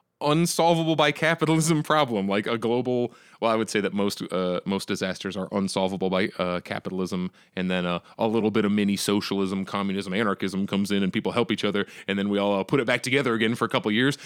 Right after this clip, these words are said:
then it falls back apart, <laughs> and we put it back together again for a couple years, falls apart. <laughs> Housing crisis,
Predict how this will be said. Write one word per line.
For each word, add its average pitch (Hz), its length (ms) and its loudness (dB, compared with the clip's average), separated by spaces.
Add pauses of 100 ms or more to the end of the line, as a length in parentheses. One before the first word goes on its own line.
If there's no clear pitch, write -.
then 131 100 -2
it 107 60 -8
falls 123 240 -2
back 120 200 0
apart, - 280 -4 (140)
<laughs> - 140 -8
and 127 80 0
we - 100 4
put 131 180 2
it 190 60 4
back 165 160 4
together 175 260 4
again 139 200 2
for 131 80 2
a 127 40 0
couple 120 220 2
years, 147 220 2 (240)
falls 139 260 2
apart. 143 160 0 (380)
<laughs> 196 80 -4 (720)
Housing 147 320 2
crisis, 92 440 -6